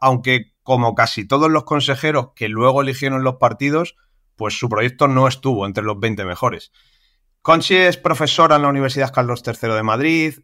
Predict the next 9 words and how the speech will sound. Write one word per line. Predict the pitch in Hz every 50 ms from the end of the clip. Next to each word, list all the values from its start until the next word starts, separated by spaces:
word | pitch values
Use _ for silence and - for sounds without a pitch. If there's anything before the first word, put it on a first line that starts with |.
| _
ha | - 156 135
sido | - - 143 135 131
incluso | 127 117 139 131 - 139
vicedecana | 127 123 127 123 - 127 117 110 107 107 123 127 131 123 117 110
de | 107 101
Periodismo | 101 113 113 110 110 117 117 117 113 113 110
y | 107
Comunicación | 110 107 110 107 107 107 101 - 113 113
Audiovisual | 110 107 104 104 101 - 110 120 135 147 151 147 -